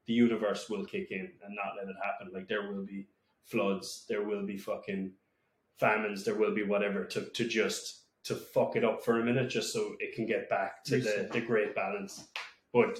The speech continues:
Speaker 1: so all of that was in it, and it was like, "I'm not just gonna be a comedian, I'm actually gonna help people, I'm gonna save lives, I'm gonna fucking help people out of their mental illness, and, and through shrooms and through blue guava."
Speaker 2: Hmm.
Speaker 1: Uh, so it was like
Speaker 2: Two G, one M.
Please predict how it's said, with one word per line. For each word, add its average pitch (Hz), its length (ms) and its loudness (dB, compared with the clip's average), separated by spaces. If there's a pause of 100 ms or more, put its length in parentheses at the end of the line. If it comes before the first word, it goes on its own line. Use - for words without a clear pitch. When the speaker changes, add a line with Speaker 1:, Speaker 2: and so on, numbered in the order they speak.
Speaker 1:
so 120 160 4
all 113 160 6
of 107 80 4
that 101 180 0
was 104 140 -4
in 110 140 0
it, 101 160 -4
and 113 100 -4
it 107 80 -2
was 110 160 -2
like, 107 180 2
"I'm 107 120 2
not 113 160 0
just - 240 -2
gonna 104 140 -8
be 101 120 -6
a 95 80 -6
comedian, 101 500 -8
I'm 95 80 -18
actually 95 320 -16
gonna 95 220 -12 (540)
help 98 280 2
people, 98 300 -4
I'm 90 100 -6
gonna 90 160 -14
save 95 320 -6
lives, 92 380 -8
I'm 92 160 -12
gonna 90 220 -14
fucking 95 340 -14 (560)
help 95 240 -2
people 95 240 -4
out 95 160 -4
of 95 80 -8
their 95 120 -6
mental 95 340 -4
illness, 101 400 -6
and, 98 240 -6
and 95 180 -8 (220)
through 104 320 -2
shrooms 98 500 -6
and 95 100 -6
through - 380 -4
blue 190 140 -6
guava." - 420 -4 (300)
Speaker 2:
Hmm. 160 100 2 (340)
Speaker 1:
Uh, 92 140 0
so 110 220 2
it 107 40 0
was 120 160 6
like 120 140 8
Speaker 2:
Two 151 80 6
G, 139 60 4
one 131 200 4
M. 117 260 2